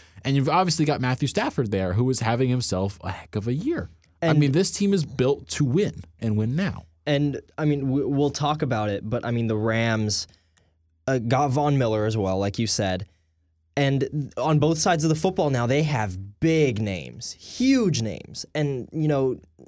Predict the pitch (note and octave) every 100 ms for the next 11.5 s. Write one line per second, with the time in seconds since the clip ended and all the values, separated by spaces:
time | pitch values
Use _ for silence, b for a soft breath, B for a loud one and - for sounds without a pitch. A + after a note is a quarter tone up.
0 | _ _ _ _ - G#2 - E3+ E3+ D3
1 | C#3 C3+ B2 C3 C3+ B2+ A#2+ A#2+ A2+ B2+
2 | B2+ A#2+ A2 A2 A2 A2 - A#2 G#2+ B2
3 | B2 A2 A2 A2 G#2+ - - D3+ F3 D3+
4 | - - C#3+ E3+ D#3+ C#3+ C#3 C3+ A#2+ A#2
5 | A2+ A2 G#2 G#2 G#2 A#2 A#2 G2+ F#2+ -
6 | _ _ b b b b b _ _ -
7 | D3+ - D3+ C#3 C3 D#3 B3+ F#3+ - _
8 | - - C3 C#3 E3+ B2 A#2 A2+ B2 -
9 | D3+ - D#3 C3 A#2 D#3 A3 - E3 D3
10 | D3+ E3 E3+ C3+ D3+ G3 F#3+ - D#3 E3+
11 | F3 D3+ E3+ A3+